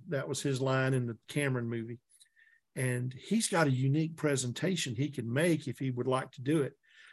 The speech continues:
because not only was he in the Cameron movie,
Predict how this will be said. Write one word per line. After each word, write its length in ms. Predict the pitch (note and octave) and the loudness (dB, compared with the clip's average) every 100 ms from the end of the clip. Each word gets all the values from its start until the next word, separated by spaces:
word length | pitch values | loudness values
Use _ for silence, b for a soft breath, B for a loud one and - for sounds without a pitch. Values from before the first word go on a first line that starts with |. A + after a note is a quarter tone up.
| b | b
because 280 | C#3+ D3 C3 | -2 0 2
not 140 | C#3+ C#3+ | 4 4
only 240 | D#3+ D3+ | 4 4
was 200 | C3 - | 2 2
he 180 | D#3 C#3 | 2 2
in 80 | B2 | 0
the 80 | |
Cameron 480 | - - C#3+ B2+ A#2 | -2 -4 0 0 0
movie, 360 | C#3 F3 B2+ | 0 2 -2